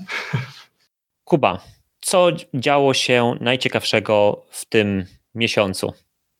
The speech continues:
Speaker 1: Wydaje mi się, że flagowym wydarzeniem będzie właśnie wielka pomarańczowo-biała rakieta, e, która w-,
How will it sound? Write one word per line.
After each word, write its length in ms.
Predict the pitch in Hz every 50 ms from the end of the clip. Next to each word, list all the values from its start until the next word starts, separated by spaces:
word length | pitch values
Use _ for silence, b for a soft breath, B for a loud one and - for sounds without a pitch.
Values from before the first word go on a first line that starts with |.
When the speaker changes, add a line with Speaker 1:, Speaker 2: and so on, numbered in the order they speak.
| _ -
Speaker 1:
Wydaje 260 | 131 139 156 196 214
mi 100 | 214 202
się, 160 | - 214 190
że 200 | 180 - 185 170
flagowym 840 | 175 - - - 175 160 160 156 156 156 165 165 - 190 180 175 175
wydarzeniem 800 | 165 - 170 170 165 165 156 151 - 156 170 165 170 170 175 170
będzie 380 | 147 151 156 160 160 - 170 156
właśnie 680 | 151 151 151 151 - - 165 160 156 160 165 160 143
wielka 420 | 127 131 139 151 156 156 - 165 156
pomarańczowo-biała 1040 | - 165 156 156 147 151 151 147 151 - 156 151 151 151 147 156 156 147 143 139 135
rakieta, 560 | 139 131 131 - 135 131 - 139 151 175 180 B B B B B B B B _
e, 260 | 135 127 123 123 123
która 420 | 120 - - 139 131 131 131 131 127
w-, 260 | 127 - - _